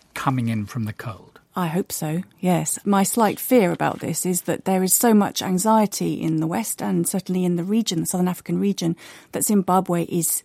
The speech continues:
Speaker 2: stable and politically secure,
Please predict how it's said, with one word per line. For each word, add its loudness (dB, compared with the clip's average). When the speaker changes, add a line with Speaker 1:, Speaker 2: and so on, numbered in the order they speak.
Speaker 2:
stable -2
and -2
politically -6
secure, 2